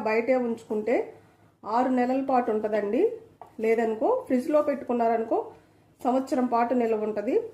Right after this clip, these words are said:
అంత బాగుంటుందన్నమాట ఈ రసం పౌడర్ అనేది. హోటల్లో అయితే ఇంతే చేసేస్తారు, చాలా సింపుల్గా అయిపోతుందన్నమాట రసం అనేది.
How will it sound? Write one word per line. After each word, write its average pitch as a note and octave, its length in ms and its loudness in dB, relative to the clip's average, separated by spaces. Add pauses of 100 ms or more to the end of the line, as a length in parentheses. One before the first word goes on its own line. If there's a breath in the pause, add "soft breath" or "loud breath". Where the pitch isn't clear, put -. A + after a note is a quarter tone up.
(1000)
అంత A#3 160 -6 (440)
బాగుంటుందన్నమాట A3 840 0 (180)
ఈ A3+ 140 -2
రసం A3+ 320 -6
పౌడర్ G#3+ 320 -4
అనేది. G#3 280 -2 (560)
హోటల్లో A3 460 0
అయితే A#3 180 -2 (100)
ఇంతే B3 200 0 (100)
చేసేస్తారు, A#3 640 0 (680 loud breath)
చాలా D4 180 -2 (100)
సింపుల్గా D4 480 0
అయిపోతుందన్నమాట A3+ 720 0 (100)
రసం A#3 360 -4
అనేది. G#3+ 300 0